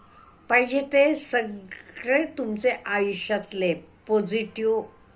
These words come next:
आणि निगेटिव्ह दोन्ही लिहून ठेवा. आणि कुठलाही हातात घेतलेलं काम पूर्ण करा.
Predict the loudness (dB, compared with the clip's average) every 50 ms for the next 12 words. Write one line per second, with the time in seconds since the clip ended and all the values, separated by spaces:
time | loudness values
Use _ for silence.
0 | _ -4 -2 0 2 2 2 2 0 0 0 0 0 0 2 2 2 2 4 4
1 | 4 4 4 2 0 0 0 0 -2 -4 -10 -20 -20 -20 -20 -20 _ -20 -20 -20
2 | -20 -20 -20 -20 -20 -20 -20 -20 -20 -20 -20 -20 -20 -20 -20 -20 -20 -20 _ -4
3 | 4 8 8 10 10 8 6 6 6 6 6 6 4 4 2 2 4 4 4 4
4 | 4 0 -2 -4 -2 0 0 0 0 -2 -6 -12 -20 -20 -20 -20 -20 -20 -20 -20
5 | -20 -20 -20 _ _ -20 -20 -20 -20 -20 -20 -20 -20 -20 -20 -20 -20 -20 -20 -20
6 | -20 -20 -20 _ _ _ -20 -20 -20 -20 -20 -20 -20 -20 -20 -20 -20 -20 -20 -20
7 | -16 -4 0 2 4 4 2 0 -4 -8 -8 -6 -6 -2 2 2 2 2 2 2
8 | 2 0 0 0 -2 -2 0 0 0 -2 -4 -4 -4 -4 -4 -2 0 0 2 2
9 | 0 -2 -4 -8 -10 -2 0 2 2 2 0 -4 -8 -14 -18 -20 -20 -20 -20 -20
10 | -20 -20 -20 -20 -20 -20 -20 -20 -20 -20 -20 -20 -20 -20 -20 -20 -10 -6 -4 -2
11 | -2 0 0 0 0 0 -2 -6 -8 -8 -8